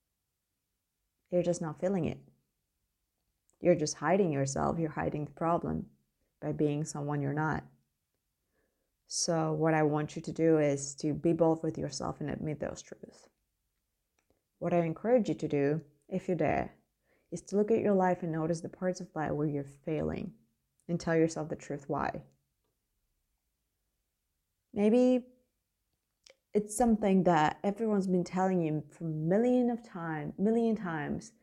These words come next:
but you just don't realize the flaw in your thinking. But when you say it out loud, when you admit it to yourself, or when you write it down, you're actually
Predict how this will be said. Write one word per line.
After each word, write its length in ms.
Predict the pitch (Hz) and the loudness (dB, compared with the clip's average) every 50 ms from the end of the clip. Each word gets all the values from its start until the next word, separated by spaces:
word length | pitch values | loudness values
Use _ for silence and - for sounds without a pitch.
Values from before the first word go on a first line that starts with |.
| _ _ _ _ _ _ - | _ _ _ _ _ _ -2
but 100 | - 214 | 0 2
you 80 | 226 214 | 2 2
just 180 | 214 202 175 | 2 0 -2
don't 220 | 175 190 139 101 175 | -2 -2 -4 -2 0
realize 460 | 190 185 185 175 170 160 156 156 - | 0 0 0 0 0 0 -2 -4 -6
the 80 | 156 - | -8 -12
flaw 240 | - - 156 160 | -8 -6 -4 -4
in 80 | 165 156 | -2 -4
your 120 | 143 156 | -4 -6
thinking. 540 | 143 - - 208 208 202 - - - - 185 - _ _ _ _ _ _ _ _ _ _ _ _ _ _ _ _ _ _ _ _ _ _ _ _ _ _ _ _ _ - | -8 -6 -4 -4 -2 -4 -4 -8 -12 -12 -16 -16 _ _ _ _ _ _ _ _ _ _ _ _ _ _ _ _ _ _ _ _ _ _ _ _ _ _ _ _ _ -4
But 220 | 160 - - 156 | -2 0 0 2
when 180 | 165 160 165 180 | 2 2 2 2
you 80 | 208 | 0
say 260 | 202 - - 202 196 | 0 0 0 0 0
it 60 | 202 190 | 2 2
out 240 | 190 185 - - | 2 0 0 0
loud, 380 | 165 165 - - - - - - - _ | -2 -2 0 0 -2 -2 -4 -8 -12 _
when 180 | - 156 165 156 | -8 -6 -4 -4
you 100 | 160 147 | -2 -4
admit 280 | 143 143 170 160 160 190 | -4 -6 -6 -4 -4 -4
it 140 | 190 - | -6 -6
to 80 | - 190 | -4 -2
yourself, 500 | 196 190 190 190 - 170 151 156 180 180 - _ _ _ _ - | -2 -2 -2 -4 -6 -8 -8 -8 -8 -10 -16 _ _ _ _ -8
or 140 | 151 151 143 | -6 -4 -2
when 180 | 147 147 156 | -2 -2 -2
you 80 | 156 156 | -2 -2
write 240 | 156 160 180 190 196 | 0 0 2 2 2
it 120 | 202 190 | 2 0
down, 440 | 190 180 170 165 151 - 160 - - - _ _ _ _ _ _ _ _ _ _ _ _ _ _ _ _ _ _ _ _ _ _ _ _ _ _ _ _ _ _ _ _ _ _ _ _ _ _ _ _ - | 0 -2 -2 -2 -4 -4 -6 -8 -10 -12 _ _ _ _ _ _ _ _ _ _ _ _ _ _ _ _ _ _ _ _ _ _ _ _ _ _ _ _ _ _ _ _ _ _ _ _ _ _ _ _ 0
you're 180 | 175 - - | 0 0 0
actually 760 | 175 170 165 - - - 165 160 160 156 147 143 - 170 | 0 -4 -4 -6 -8 -8 -4 -2 0 0 0 0 -2 -4